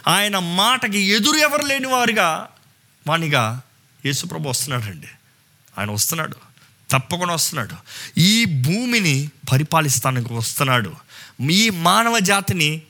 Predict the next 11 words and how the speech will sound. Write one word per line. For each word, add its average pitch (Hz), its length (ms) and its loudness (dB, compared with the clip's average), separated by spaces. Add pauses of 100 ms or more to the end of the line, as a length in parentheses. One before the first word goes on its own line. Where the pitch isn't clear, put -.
(100)
పరిపాలిస్తానికి 135 680 0
వస్తున్నాడు. 117 420 -2 (300)
ఏ 214 300 4
ఉద్దేశమైతే 254 1080 -2
దేవుడు 233 680 2 (240)
ఆది 247 540 2
కాండంలో 240 600 0
కలిగి 208 560 0 (160)
ఈ 208 100 6
భూమిని 233 440 2
సృష్టించాడో, 190 840 0